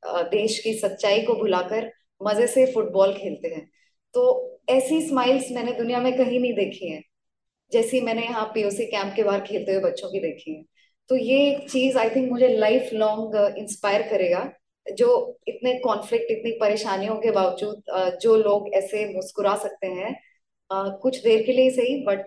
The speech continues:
मुस्कुरा सकते हैं, तो आधी जंग वो ऐसे ही जीत जाते हैं। तो ये मैं कभी नहीं भूलूंगी, कैसे, अ, पीओसी में रहते हुए इतनी मुश्किलों के बावजूद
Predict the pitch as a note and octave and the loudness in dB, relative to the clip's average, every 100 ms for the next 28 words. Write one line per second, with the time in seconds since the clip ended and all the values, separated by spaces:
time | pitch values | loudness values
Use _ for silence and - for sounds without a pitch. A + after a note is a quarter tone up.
0 | G3 G3+ G3 G#3 G#3+ A3+ - A3 A3 A3 | -8 -10 -4 -2 -2 -4 -6 -6 -4 -2
1 | F3 G#3+ G3 G3+ G3+ F3+ - G3+ F3 F3 | 0 -2 -2 -4 2 2 0 -6 -8 -8
2 | E3 D3 - - _ _ _ _ _ - | -6 -6 -10 -16 _ _ _ _ _ -8
3 | A#3 B3 B3 B3 A#3+ B3+ C4 A#3 A3+ G3+ | 0 0 0 -2 2 4 4 4 0 -2
4 | G3 B3 - G#3+ G3 A3+ A3 A3 - _ | -4 -8 -8 -6 -2 0 0 0 -6 _
5 | _ _ - F#3+ F#3 A3 A3 A3+ A#3 A3+ | _ _ -10 -8 -6 -2 2 2 0 -2
6 | A3 F#3+ G3+ A3 B3+ - - - A#3 A3 | 0 2 2 0 0 -6 -10 -8 -6 -8
7 | - A#3+ A#3 A3 F#3+ F3+ G#3+ | -4 -4 -2 0 0 -2 -4